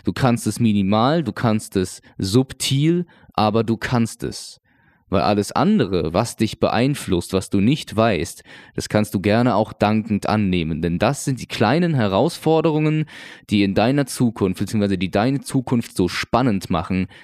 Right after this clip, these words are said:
wie sie eben sind, beziehungsweise wie sie eben ist, die Zukunft.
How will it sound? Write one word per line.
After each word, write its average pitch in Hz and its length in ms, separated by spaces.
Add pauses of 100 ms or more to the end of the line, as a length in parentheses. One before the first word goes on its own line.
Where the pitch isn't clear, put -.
(120)
wie 98 220
sie 95 200
eben 92 300
sind, 76 540
beziehungsweise 92 420
wie 95 100
sie 87 140
eben 90 180
ist, - 260
die 85 80
Zukunft. - 560